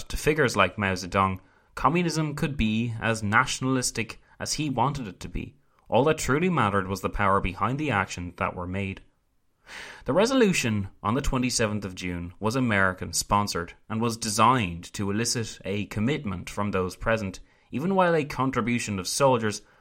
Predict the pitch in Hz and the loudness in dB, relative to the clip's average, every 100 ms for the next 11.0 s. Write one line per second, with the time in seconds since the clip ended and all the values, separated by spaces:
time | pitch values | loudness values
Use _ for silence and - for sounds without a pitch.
0 | _ 127 139 156 147 - 127 104 87 - | _ -4 0 -2 -4 0 0 0 -4 -12
1 | - - 107 95 95 - 90 87 87 - | -8 -4 -4 -6 -8 -6 -6 -6 -6 -6
2 | 101 98 - _ _ _ - - 131 117 | -6 -6 -10 _ _ _ -20 -6 -2 2
3 | 120 160 135 90 87 - 92 87 92 - | 6 6 6 0 -4 -2 -2 -2 -4 -4
4 | - 101 98 92 90 90 92 92 - 90 | -4 -4 -4 -2 -2 -2 -4 -6 -6 -10
5 | 92 _ - 101 90 - 107 110 104 98 | -12 _ -8 -4 -4 -2 0 2 0 -4
6 | - 104 107 - - - 98 95 - 98 | 0 2 2 -4 -12 -6 -6 -4 -2 0
7 | 98 101 101 101 101 - 95 - 110 101 | 0 0 -2 -2 -2 -2 -6 -2 -2 -4
8 | 92 - - 107 104 98 98 _ _ _ | -6 -8 -2 0 0 -2 -8 _ _ _
9 | _ 135 170 202 170 156 143 120 110 - | _ -4 -2 0 0 0 0 -2 -2 0
10 | 104 98 - 95 95 95 107 92 92 | 2 2 -2 0 2 0 -2 -6 -6